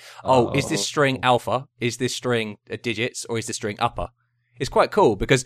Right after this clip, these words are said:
Speaker 1: you
Speaker 2: Right.
Speaker 1: know we normally do, like, regular expressions and stuff for, like, checking if it's a number.
Speaker 2: Yep.
Speaker 1: Well, you could just do
Speaker 2: Yep.
Speaker 1: digit,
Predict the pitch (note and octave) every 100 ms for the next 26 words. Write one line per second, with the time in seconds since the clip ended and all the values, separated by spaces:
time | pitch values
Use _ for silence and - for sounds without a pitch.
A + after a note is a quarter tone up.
0 | - G2 G3 G3 F3+ E3+ D3 D3 C3 A#2+
1 | C3 D3 A#2+ - - E3 - F#2+ F#2+ -
2 | D#2 - - G2+ G2 F#2+ - B2 A#2 G#2+
3 | - - G#2+ C3 G2+ A2+ G#2+ _ _ _
4 | _ _ _ G#2+ A#2 - E3+ - - A2
5 | A2 A#2+ - - D3+ F#2 -